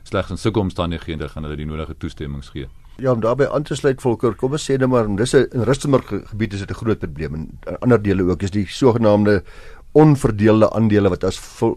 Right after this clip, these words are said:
Speaker 2: as gevolg van vererwing, sal later tien, twintig, dertig mense wat 'n stuk grond besit in onverdeelde aandele. Dan kom ons sê nou maar Gert besit 'n onverdeelde kwart aandeel in 'n plaas van honderdvyftig hektaar,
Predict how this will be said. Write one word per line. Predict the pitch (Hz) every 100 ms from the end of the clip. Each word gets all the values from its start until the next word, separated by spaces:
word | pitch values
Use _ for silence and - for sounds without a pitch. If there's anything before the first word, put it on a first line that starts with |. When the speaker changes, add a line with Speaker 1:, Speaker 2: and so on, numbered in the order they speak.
| -
Speaker 2:
as | -
gevolg | - 127 117
van | 120
vererwing, | 104 - 135 127 113 95 - - -
sal | 101
later | 101 113 110 -
tien, | 135 117
twintig, | 131 120 104
dertig | 98 117 131 110
mense | 98 92 98
wat | 85
'n |
stuk | - 92
grond | - 98 90 -
besit | 92 107 -
in | 101
onverdeelde | - 123 107 104 95 95 -
aandele. | 110 78 60 - - - -
Dan | -
kom | 135
ons | 143
sê | 156
nou | 151
maar | 131
Gert | 139 135
besit | 120 - -
'n | 113
onverdeelde | 123 120 123 107 101
kwart | - 127 113
aandeel | 87 82 50 - - - - - - - -
in | 104
'n |
plaas | - 117 110
van | 92
honderdvyftig | 104 - 107 110 107 104
hektaar, | 90 78 - -